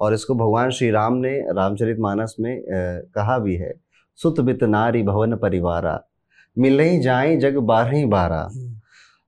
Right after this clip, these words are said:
Speaker 1: अस विचार जगौ जागहि ताता, मिलहि न जगत सहोदर भ्राता।" कि सुत बित नारी, ये नारी, ये धन, ये सुख, ये परिवार, ये बंगला, गाड़ी, ऐशो आराम बहुत मिल जाएगा,
Speaker 2: हम्म।
Speaker 1: ठीक है?
Speaker 2: हम्म।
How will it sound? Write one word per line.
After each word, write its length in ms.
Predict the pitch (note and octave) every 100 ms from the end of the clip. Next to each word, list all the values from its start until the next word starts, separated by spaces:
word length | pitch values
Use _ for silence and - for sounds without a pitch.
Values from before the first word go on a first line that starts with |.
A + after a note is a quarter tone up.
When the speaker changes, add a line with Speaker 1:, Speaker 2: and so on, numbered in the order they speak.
| -
Speaker 1:
अस 200 | F3 F3+
विचार 580 | C#3 C3 C#3 C#3 E3 D#3
जगौ 380 | C3+ C3 D#3
जागहि 460 | B2+ B2 A2 B2+ D3 D3
ताता, 500 | F#2+ F2+ A2+ C#3+ D#3+
मिलहि 440 | A2+ A2 A#2 C#3 E3
न 360 | C#3+ F3+ G3 G2
जगत 340 | G2+ G2+ C3 F3+
सहोदर 600 | - G2+ G2 G2 A#2+ C3+
भ्राता।" 520 | F2+ E2 - A1 - _ _ _ _ _ _ _ _
कि 120 | D3+
सुत 320 | D#3+ - F3 E3+
बित 240 | D3 D3
नारी, 540 | B2 A2 A2+ B2 G2+
ये 120 | G#2 A#2
नारी, 680 | E2+ G#2+ G#2+ A2 A#2+ A2
ये 80 | G2+
धन, 440 | F2+ F2 G#2 B2 A#2
ये 200 | G2+ G2
सुख, 340 | - C#3+ - A#2
ये 120 | G#2+
परिवार, 580 | G#2+ G#2 A2 B2 B2 A2
ये 100 | G2+
बंगला, 420 | A#2 C#3+ C3+ B2+
गाड़ी, 340 | A2 A#2+ C#3+
ऐशो 280 | C3 A#2+ D3
आराम 280 | B2 B2 D3+
बहुत 320 | G#2+ A2+ E3+
मिल 180 | F3 D#3+
जाएगा, 580 | D3 C3+ B2+ B2 F2+ -
Speaker 2:
हम्म। 440 | D3 C#3+ B2 A#2 A#2
Speaker 1:
ठीक 280 | - G#2 C#3+
है? 240 | D#3+ G#2+
Speaker 2:
हम्म। 300 | C3 B2 A2+